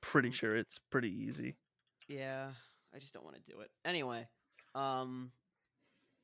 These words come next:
Speaker 2: Action Replay, guys, make a Switch cart. It was a cart, right? Like, you plugged your cartridge into it.
Speaker 1: Yeah, yeah, that was the cool part. It was like, it was like, uh, the old Game Genie for the,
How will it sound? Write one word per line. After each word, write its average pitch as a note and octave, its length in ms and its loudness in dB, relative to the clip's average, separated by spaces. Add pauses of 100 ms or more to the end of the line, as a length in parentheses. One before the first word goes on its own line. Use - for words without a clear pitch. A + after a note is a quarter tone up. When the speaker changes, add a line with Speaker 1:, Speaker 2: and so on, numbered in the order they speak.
(1120)
Speaker 2:
Action E3 300 0
Replay, D3+ 320 -2
guys, A#2 280 -4
make C3 160 -6
a C3+ 80 -4
Switch - 480 -8 (340)
cart. A#2 260 -10 (880)
It F3 60 2
was G3 140 8
a F3 60 4
cart, D3+ 280 6
right? B2 200 2
Like, A#2 120 -6
you C3 80 -4
plugged C3+ 260 -4
your B2+ 100 -4
cartridge C3 360 -2
into B2 140 -2
it. C3 80 12
Speaker 1:
Yeah, F3 140 12
yeah, C#3+ 260 12
that D#3 120 12
was F#3+ 120 12
the F#3+ 100 10
cool B3+ 220 12
part. B2+ 220 8
It B2+ 40 8
was C3 140 8
like, C#3+ 100 6 (180)
it - 80 8
was D3 140 10
like, E3 180 12
uh, C3 440 12
the D3 160 8
old D3 340 10
Game C#3+ 300 8
Genie A2 320 2
for - 180 -2
the, A2+ 260 0